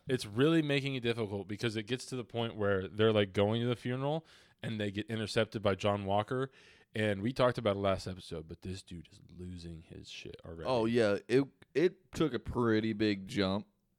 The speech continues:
Speaker 1: N-, from
Speaker 2: from
Speaker 1: last
Speaker 2: last
Speaker 1: episode to
Speaker 2: e-,
Speaker 1: this
Speaker 2: yeah,
Speaker 1: one, yeah.
Speaker 2: which
Speaker 1: I
Speaker 2: I
Speaker 1: think there's, like, there might have been, like, an episode, like,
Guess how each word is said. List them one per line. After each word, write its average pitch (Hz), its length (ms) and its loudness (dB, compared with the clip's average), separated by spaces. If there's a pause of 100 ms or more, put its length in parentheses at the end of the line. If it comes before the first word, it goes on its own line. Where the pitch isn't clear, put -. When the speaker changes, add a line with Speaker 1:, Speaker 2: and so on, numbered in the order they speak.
(120)
Speaker 1:
N-, 117 100 -4
from 117 200 -2
Speaker 2:
from 107 60 -6
Speaker 1:
last 113 280 4
Speaker 2:
last 98 220 2
Speaker 1:
episode 120 100 2
to 104 80 -4
Speaker 2:
e-, - 20 -10 (100)
Speaker 1:
this 101 80 0
Speaker 2:
yeah, 98 60 -2
Speaker 1:
one, 117 160 -2
yeah. 110 80 -4
Speaker 2:
which 104 140 -4
Speaker 1:
I 113 60 2
Speaker 2:
I 143 40 4
Speaker 1:
think 254 300 -2
there's, 320 160 -4
like, 220 200 -4 (1300)
there 113 100 -6
might 123 280 0
have 233 100 0
been, 214 200 0
like, 202 180 2
an 175 100 0
episode, 165 680 2
like, 110 360 0